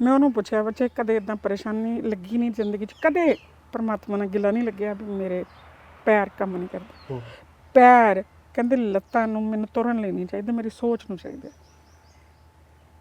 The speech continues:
Speaker 1: ਮੇਰੀ ਸੋਚ ਅੱਗੇ ਜਾਣ ਵਾਲੀ ਹੋਵੇ।" ਔਰ ਉਹ ਆਪਣੇ ਬੈੱਡ ਤੇ ਬੈਠੀ ਬੈਠੀ ਅਕਾਊਂਟਸ ਵੀ ਦੇਖਦੀ ਆ, ਦੋ ਤਿੰਨ ਫਰਮਾਂ ਦਾ।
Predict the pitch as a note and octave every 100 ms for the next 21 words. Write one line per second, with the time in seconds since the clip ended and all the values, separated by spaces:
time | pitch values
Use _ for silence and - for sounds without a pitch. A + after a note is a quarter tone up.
0 | _ - G#3 - G#3 A#3+ A#3+ G3 F#3+ F#3
1 | F3+ F#3 F#3+ - - F3+ _ _ _ -
2 | _ _ _ _ - - - - A#3+ B3+
3 | C#4 - A#3 - B3 G#3+ F#3 F#3+ G3 G#3
4 | E3 F#3+ F#3+ A#3+ F#3+ A3 - - A3 G#3+
5 | A3 B3 - B3 G#3+ F#3+ F3+ F#3+ A#3+ G#3
6 | G#3 G3 G#3+ G3 G3 G3+ A3+ F#3+